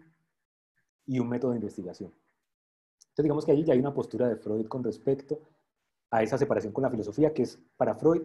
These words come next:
eminentemente especulativa. De hecho, Freud dice que el psicoanálisis no es especulativo, ¿sí? Pero la segunda cuestión ahí es ya el tema de cómo desde la filosofía se entendía, por lo menos hasta ese tiempo,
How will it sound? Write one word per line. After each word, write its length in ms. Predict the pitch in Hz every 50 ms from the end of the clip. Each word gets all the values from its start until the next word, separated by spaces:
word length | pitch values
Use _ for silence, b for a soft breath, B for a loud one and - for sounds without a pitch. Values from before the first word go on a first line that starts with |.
| - - - -
eminentemente 600 | - 117 110 110 107 107 107 127 123 123 120 139
especulativa. 600 | 135 - 113 - 107 104 98 - 185 170 120 - - -
De 100 | - 117
hecho, 140 | 101 - 127
Freud 180 | 120 131 127 127
dice 120 | 139 147
que 100 | 151 139
el 40 | 117
psicoanálisis 340 | 107 101 98 110 117 113 117
no 120 | 123 139
es 80 | 135 135
especulativo, 520 | 127 - 113 - - 95 87 - 95 87 - _ _ _ _
¿sí? 160 | - 151 - _ _ _ _ _ _ _ _ _ _ _ _ _ _ _ _ _ _ _ _ _
Pero 440 | - 185 185 190 208 196 - - - - _ _
la 160 | - 143 135 127
segunda 300 | 135 123 135 143 165 175
cuestión 240 | 160 - 147 139
ahí 180 | 143 156 185 202
es 80 | 160 131
ya 120 | 139 127
el 140 | 131 131 127
tema 220 | 143 151 151 147
de 100 | 123 -
cómo 280 | - 131 127 139 151 147
desde 140 | 139 131 123
la 80 | 113
filosofía 600 | - 104 101 - - 98 - 147 156 160 160 160 - - - - - _ _
se 140 | - - 123
entendía, 600 | 120 117 113 117 107 107 104 113 120 131 143 139
por 120 | - 143
lo 100 | 120 117
menos 260 | 110 110 110 131 135
hasta 300 | 135 120 - - - 107
ese 240 | 101 98 - 127 127
tiempo, 540 | 127 - 151 160 160 160 156 - 156 147 -